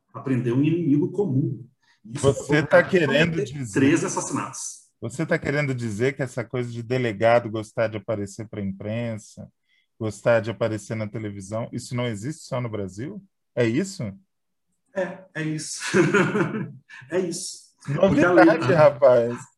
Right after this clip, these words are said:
Speaker 1: Novidade, né? Porque, assim, a lei nos Estados Unidos, a forma de organização dos Estados Unidos é bem diferente, né?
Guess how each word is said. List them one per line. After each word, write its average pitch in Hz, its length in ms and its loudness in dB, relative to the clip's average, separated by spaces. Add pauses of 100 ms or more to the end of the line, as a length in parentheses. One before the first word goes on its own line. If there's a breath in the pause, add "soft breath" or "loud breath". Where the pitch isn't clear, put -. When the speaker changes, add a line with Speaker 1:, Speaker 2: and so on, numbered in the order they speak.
(260)
Speaker 1:
Novidade, 147 760 0
né? - 420 -4
Porque, - 160 -8
assim, 330 240 -2
a - 240 -6
lei 127 220 2
nos 123 100 0
Estados 123 320 -2
Unidos, 117 320 -6
a 113 100 -8
forma 110 260 -4
de 113 60 -2
organização 113 440 -6
dos - 80 -18
Estados 123 220 -4
Unidos 143 140 -4
é 165 40 -10
bem 175 100 0
diferente, 170 600 -2
né? - 100 -18